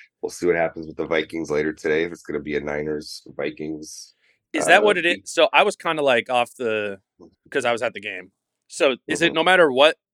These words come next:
Speaker 2: if Vikings win, then it's Niners?
Speaker 1: Yeah, if Vikings win,
Speaker 2: Okay.
Speaker 1: they play the Niners. Um, if the Giants win, they'll play the Eagles, and then the Niners face the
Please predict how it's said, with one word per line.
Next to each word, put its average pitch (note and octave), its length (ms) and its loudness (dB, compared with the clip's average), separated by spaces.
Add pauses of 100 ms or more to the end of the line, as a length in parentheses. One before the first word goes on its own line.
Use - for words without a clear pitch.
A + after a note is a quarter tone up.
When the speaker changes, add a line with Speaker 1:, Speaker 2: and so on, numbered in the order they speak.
(640)
Speaker 2:
if C3 100 -4
Vikings C3 420 -2
win, C3 160 -6
then C3 120 -8
it's B2 160 -12
Niners? C3+ 480 -8 (360)
Speaker 1:
Yeah, G2 280 4
if - 180 -6
Vikings F#2+ 340 -4
win, F2+ 140 2
Speaker 2:
Okay. E2+ 80 -2
Speaker 1:
they D#2 40 -4
play - 180 -6
the D2+ 60 -4
Niners. C#2+ 640 -6
Um, C#2+ 220 -4
if C#2+ 100 -8
the D#2 80 -12
Giants E2+ 520 -2
win, D#2 180 -4
they'll D2+ 160 -4
play - 180 -4
the C#2+ 120 -6
Eagles, C2+ 500 -8
and C2+ 80 -12
then C#2 140 -10
the C2 260 -8
Niners C2 360 -10
face - 420 -10
the A1 180 -4